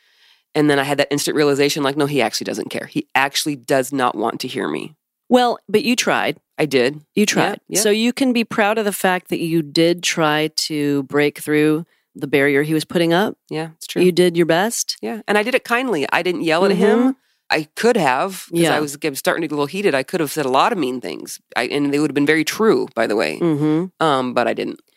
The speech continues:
Speaker 2: Well, I think it's progress just that you are attempting to stand up for yourself.
Speaker 1: Yeah, thank you.
Speaker 2: Yeah.
Speaker 1: Thank you.
Speaker 2: That's newish
Speaker 1: It is
Speaker 2: behavior.
Speaker 1: newish. I'm working
Speaker 2: Yeah.
Speaker 1: it out. I'm trying to, I'm trying to progress.
Speaker 2: I think that's something to be proud of.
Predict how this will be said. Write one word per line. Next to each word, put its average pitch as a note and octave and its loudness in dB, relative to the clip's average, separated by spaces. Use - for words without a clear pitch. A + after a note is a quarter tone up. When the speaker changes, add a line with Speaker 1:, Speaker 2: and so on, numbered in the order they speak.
Speaker 2:
Well, D4 4
I G4 4
think G4+ -4
it's E4 -4
progress A#3+ 0
just - -2
that F#3+ 0
you F#3+ 4
are E3 2
attempting E3 -2
to E3+ 2
stand G3 0
up A3 0
for C#4+ -6
yourself. - -2
Speaker 1:
Yeah, - -20
thank - -12
you. C#3+ -20
Speaker 2:
Yeah. C4+ 2
Speaker 1:
Thank F4 -4
you. E3 0
Speaker 2:
That's A#3+ 0
newish A3 4
Speaker 1:
It B3 0
is D4+ 2
Speaker 2:
behavior. F3 4
Speaker 1:
newish. D3+ 0
I'm C4+ -4
working C#4+ 4
Speaker 2:
Yeah. B3 4
Speaker 1:
it A#3+ 2
out. E3+ 0
I'm G3+ -6
trying A3 0
to, G3+ 0
I'm G#3+ -4
trying A#3+ 0
to G#3+ 0
progress. F#3+ 0
Speaker 2:
I B3+ 2
think F#4 0
that's C#4 2
something C4 2
to B3+ 4
be B3+ 2
proud B3 2
of. F3+ 0